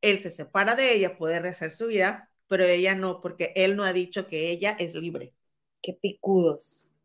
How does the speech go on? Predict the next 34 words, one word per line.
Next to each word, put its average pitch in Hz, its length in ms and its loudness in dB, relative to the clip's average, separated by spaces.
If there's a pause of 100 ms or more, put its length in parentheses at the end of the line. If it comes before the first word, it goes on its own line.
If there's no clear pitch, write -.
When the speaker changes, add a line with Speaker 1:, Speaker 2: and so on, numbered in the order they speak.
(400)
Speaker 1:
Es 254 260 2
un 320 160 -4
mundo, 302 380 2
comadre, 294 440 4
totalmente 254 760 2
machista, 247 800 0
Speaker 2:
Sí. - 440 -2
Speaker 1:
en 208 160 -2
donde 214 260 4
la 208 100 6
mujer 214 300 -2
no 247 120 -4
tiene 247 240 0
voz 294 380 6
ni 214 160 0
voto. - 420 -8 (220)
Speaker 2:
No, 208 200 -2
Speaker 1:
¿Ok? 147 60 -6
Speaker 2:
pues 254 120 4
ahí 175 140 8
se 208 180 10
ven, 185 360 10
ahí 208 160 6
se 233 140 0
ven, 240 140 6
compadres. 208 460 -2
Speaker 1:
<clears throat> 208 840 -6
Exacto. 214 540 -2
Entonces, 285 680 2
¿qué 240 120 -6
fue 214 120 -2
lo 202 80 -2
que 214 80 -10
pasó? 269 420 -6